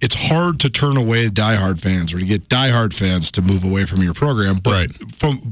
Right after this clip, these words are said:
Speaker 1: the difference between diehard and twenty-six thousand five hundred is several thousand people.
Speaker 2: Oh, for
Speaker 1: And,
Speaker 2: sure.
Speaker 1: and there's all sorts of people that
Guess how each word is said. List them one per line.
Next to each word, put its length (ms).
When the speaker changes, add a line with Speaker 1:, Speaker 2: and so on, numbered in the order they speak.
Speaker 1:
the 80
difference 300
between 160
diehard 580
and 100
twenty-six 440
thousand 300
five 200
hundred 400
is 380
several 460
thousand 560
people. 260
Speaker 2:
Oh, 80
for 120
Speaker 1:
And, 120
Speaker 2:
sure. 240
Speaker 1:
and 80
there's 160
all 160
sorts 300
of 60
people 280
that 260